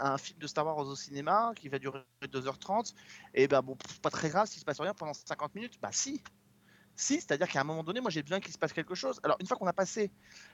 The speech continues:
le, le, le, le, le petit côté un peu sympa, je dis bien un peu sympa, de savoir comment Boba Fett est sorti de ce, de ce, de ce monstre des sables, bon, bah voilà,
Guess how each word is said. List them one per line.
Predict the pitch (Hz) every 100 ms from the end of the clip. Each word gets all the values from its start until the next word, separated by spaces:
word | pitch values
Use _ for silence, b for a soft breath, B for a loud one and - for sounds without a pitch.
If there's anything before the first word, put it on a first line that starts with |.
| -
le, | 147 151 143 139
le, | 139 123 135
le, | 135
le, | 127 123
le | 131
petit | - -
côté | 165 160 170 170 -
un | 131
peu | 151 - 180
sympa, | 151 143 156 143 - _ _ _
je | -
dis |
bien | - 127
un | 123
peu | 156
sympa, | - 143 175 160
de | 113
savoir | 131 135
comment | - 139
Boba | 135 135
Fett | 135 156
est | 123
sorti | - 135 - 151 147 B B B B B B _
de | 127
ce, | - 135 131 117 113 110
de | 120
ce, | 120 -
de | -
ce | -
monstre | 131 135 131
des | 131
sables, | 123 151 135 90
bon, | 117
bah | 107
voilà, | 117 139 208